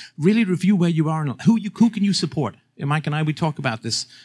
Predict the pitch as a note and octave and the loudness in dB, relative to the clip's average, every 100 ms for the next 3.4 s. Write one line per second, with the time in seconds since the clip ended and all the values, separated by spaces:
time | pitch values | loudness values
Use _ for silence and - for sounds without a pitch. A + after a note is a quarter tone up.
0 | _ C#3+ C#3 F#3 F#3 F3 D#3+ A#2+ D3+ F3+ | _ 2 4 4 2 -2 -2 2 2 2
1 | F#3 D3 D#3 D#3 D3+ A2+ E3 F#3+ G3 D#3+ | 2 2 0 0 0 4 2 2 0 -2
2 | D#3+ E3 C3 A2+ E3+ F3+ E3 D#3 - - | -4 -4 -4 -2 -4 -2 -2 -4 -6 -6
3 | D#3+ F#3 E3+ | -4 -2 -2